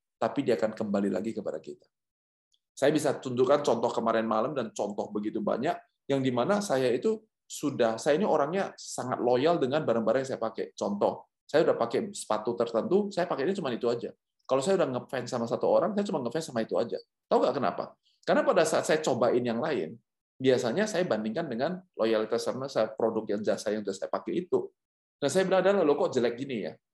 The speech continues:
Mahal sedikit, nggak apa-apa." Sehingga saya jatuh dalam kategori yang namanya adalah price insensitive customer. Loyal toh, you see, orang selalu bilang, "Harus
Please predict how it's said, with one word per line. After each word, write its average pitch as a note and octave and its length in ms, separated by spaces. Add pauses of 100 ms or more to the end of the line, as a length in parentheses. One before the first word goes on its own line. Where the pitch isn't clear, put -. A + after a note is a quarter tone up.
(160)
Mahal A#2 240
sedikit, C3 240
nggak G2+ 80
apa-apa." C3 320 (720)
Sehingga A#2 400
saya A#2 260
jatuh B2 380
dalam G#2 160
kategori G#2 560
yang - 80
namanya A2+ 240
adalah A#2+ 200 (120)
price C3+ 400
insensitive A#2+ 720
customer. A2+ 560 (880)
Loyal F#3 400
toh, G3+ 400
you - 80
see, D3+ 340
orang A#2 220
selalu A2 240
bilang, F#2+ 160
"Harus A#2 480